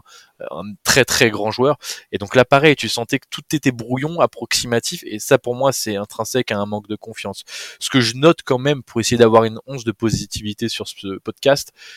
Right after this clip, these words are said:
c'est qu'on a eu des occasions très franches et j'ai pas souvenir de match où on en a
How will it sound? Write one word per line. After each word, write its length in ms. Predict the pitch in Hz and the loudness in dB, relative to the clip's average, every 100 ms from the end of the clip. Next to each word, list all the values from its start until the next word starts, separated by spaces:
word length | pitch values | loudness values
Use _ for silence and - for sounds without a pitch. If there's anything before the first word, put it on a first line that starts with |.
| - - | -20 -10
c'est 180 | - - | 0 2
qu'on 180 | 127 127 | 2 6
a 80 | 131 | 6
eu 140 | 160 | 8
des 200 | 123 110 | 4 4
occasions 600 | 120 - 117 110 127 143 - _ | 4 8 6 6 -4 -8 -16 _
très 300 | - - 175 | -6 0 2
franches 520 | 165 - 131 135 156 - - | 2 0 -4 -4 -6 -14 -4
et 340 | 131 120 117 - _ _ _ - | 6 8 8 2 _ _ _ -8
j'ai 200 | 117 117 | -4 -4
pas 240 | - 170 | 0 0
souvenir 720 | 156 - 135 123 123 139 110 95 _ - _ 101 | 0 -4 -8 -8 -6 -4 -4 -6 _ -20 _ -8
de 180 | 107 | 0
match 400 | 107 117 139 143 | 0 4 2 2
où 60 | 117 | -6
on 100 | 107 | -6
en 180 | 107 107 | -6 0
a 120 | 107 | -2